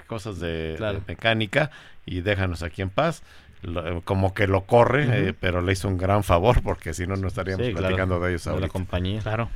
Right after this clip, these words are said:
Speaker 3: sí.
Speaker 2: Sí, no, qué impresionante. Incluso ahí, si lo buscan en internet, van a poder ver la, la foto de los tres. Eh, digo, todavía es en
Speaker 1: De esa
Speaker 2: blanco y
Speaker 1: forma.
Speaker 2: negro, pero
Speaker 1: Sí,
Speaker 2: realmente,
Speaker 1: obviamente, no había
Speaker 2: eh,
Speaker 1: oye,
Speaker 2: pues,
Speaker 1: con tragos, había
Speaker 2: eran
Speaker 1: cámaras,
Speaker 2: <laughs>
Speaker 1: no,
Speaker 2: con
Speaker 1: no era
Speaker 2: trabajo, exacto.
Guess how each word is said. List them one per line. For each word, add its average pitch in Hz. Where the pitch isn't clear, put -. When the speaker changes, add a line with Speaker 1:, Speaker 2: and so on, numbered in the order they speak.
Speaker 3:
sí. 110
Speaker 2:
Sí, 156
no, 160
qué 160
impresionante. 135
Incluso 139
ahí, 143
si 143
lo 123
buscan 127
en 110
internet, 110
van 120
a 113
poder 110
ver 113
la, 104
la 98
foto 113
de 98
los 90
tres. 143
Eh, 95
digo, 101
todavía 107
es 98
en 104
Speaker 1:
De 101
esa 107
Speaker 2:
blanco 107
y 104
Speaker 1:
forma. 107
Speaker 2:
negro, 117
pero 101
Speaker 1:
Sí, 107
Speaker 2:
realmente, 107
Speaker 1:
obviamente, 110
no 98
había 101
Speaker 2:
eh, 104
Speaker 1:
oye, 160
Speaker 2:
pues, 139
Speaker 1:
con 120
tragos, 131
había 113
Speaker 2:
eran 120
Speaker 1:
cámaras, 131
Speaker 2:
<laughs> 143
Speaker 1:
no, 180
Speaker 2:
con 147
Speaker 1:
no 135
era 117
Speaker 2:
trabajo, 131
exacto. 131